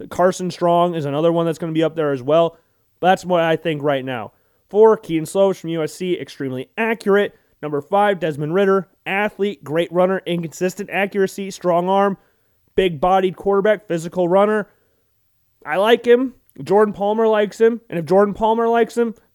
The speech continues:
I like him <laughs> because Jordan Palmer knows how to scout quarterbacks. Six, Carson Strong, really strong arm. Nevada, smaller conference, not getting a lot of big-time game action, but has a cannon arm, very good ball placement,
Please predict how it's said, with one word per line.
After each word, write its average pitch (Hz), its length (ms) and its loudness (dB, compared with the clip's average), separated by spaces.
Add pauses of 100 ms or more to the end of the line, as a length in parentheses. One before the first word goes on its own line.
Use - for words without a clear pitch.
(140)
I 143 120 -4
like 113 260 -4
him - 360 0
<laughs> - 40 -16
because - 260 0
Jordan 196 300 2
Palmer 190 480 0 (380)
knows 180 260 2
how 185 80 0
to 170 80 0
scout 175 320 0
quarterbacks. 117 580 -6 (240)
Six, - 380 2
Carson 170 400 -4
Strong, 202 460 -2 (340)
really 180 320 0
strong 202 340 0
arm. 202 220 0 (400)
Nevada, 185 680 2
smaller 139 400 -6
conference, 196 800 -4
not 127 200 -8
getting 135 220 -6
a 135 60 -6
lot 131 180 -2
of 123 220 -10
big-time 151 580 -6
game 214 320 0
action, 208 460 -2 (320)
but 147 120 -4
has 160 200 -4
a 127 80 -8
cannon 196 420 -4
arm, 175 300 0 (340)
very 202 320 2
good 185 260 2
ball 170 240 0
placement, 160 680 -6